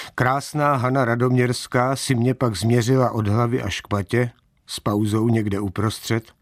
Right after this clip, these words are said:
a nekonečnou scénu uzavřela větou, kterou do smrti nezapomenu.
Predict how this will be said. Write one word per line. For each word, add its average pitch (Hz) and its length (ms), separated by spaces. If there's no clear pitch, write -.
a 113 100
nekonečnou 131 640
scénu 123 580
uzavřela 127 580
větou, 117 580
kterou 110 340
do 107 120
smrti 120 360
nezapomenu. 87 680